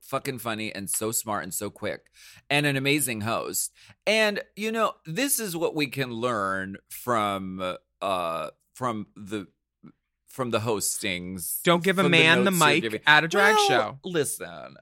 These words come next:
Speaker 1: maybe he just wasn't used to doing it. And this is something you learn when you
Speaker 2: He's been doing it since the beginning.
Speaker 1: Okay, but it always works better if you keep everything positive.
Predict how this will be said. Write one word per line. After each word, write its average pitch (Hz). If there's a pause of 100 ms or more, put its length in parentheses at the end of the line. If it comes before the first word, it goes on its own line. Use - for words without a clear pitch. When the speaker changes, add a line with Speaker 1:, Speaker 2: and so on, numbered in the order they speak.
Speaker 1:
maybe 185
he 214
just 139
wasn't 104
used 107
to 110
doing 127
it. 98
And 110
this 143
is 170
something 143
you 113
learn 135
when 110
you 143
Speaker 2:
He's 277
been 285
doing 269
it 233
since -
the -
beginning. 175 (300)
Speaker 1:
Okay, 156
but 151
it 180
always 190
works 160
better 117
if 107
you 113
keep -
everything 104
positive. 69